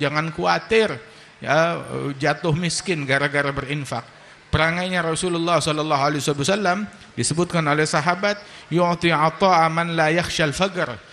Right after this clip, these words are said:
Kalau sudah memberi sedekah, pemberian orang yang tidak takut miskin, sallallahu alaihi wa alihi wasallam.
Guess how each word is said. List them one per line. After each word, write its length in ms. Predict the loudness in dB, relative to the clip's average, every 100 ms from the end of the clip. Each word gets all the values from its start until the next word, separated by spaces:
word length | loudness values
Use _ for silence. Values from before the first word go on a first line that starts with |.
| -20 -6
Kalau 240 | -2 0
sudah 240 | 0 0 0
memberi 640 | 0 0 -2 -2 -2 -4 -8 -8
sedekah, 720 | -6 -4 -2 0 0 -4 -18 -20 -6 -2
pemberian 720 | -2 0 -2 0 0 0 -6 -8 0
orang 400 | 2 2 0 0
yang 160 | -2
tidak 400 | -2 -2 -2 -2
takut 400 | 0 0 -2 -8 -6 -4
miskin, 560 | -2 -2 -2 -4 -4
sallallahu 720 | -6 -2 -2 0 -2 -2 0 2
alaihi 400 | 2 0 -2 -2
wa 160 | -2
alihi 80 | -4
wasallam. 640 | -6 -8 -8 -6 -4 -4